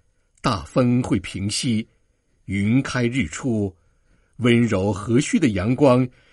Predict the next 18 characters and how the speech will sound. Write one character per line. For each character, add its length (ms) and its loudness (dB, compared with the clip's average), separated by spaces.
又 100 0
会 120 0
再 300 -2
度 280 -2
照 200 0
耀 140 -2
大 300 -4
地。 280 -2
您 320 0
那 140 0
里 80 -8
的 100 -6
情 240 -6
况 320 -4
也 260 -2
是 220 -2
如 280 -4
此， 440 -6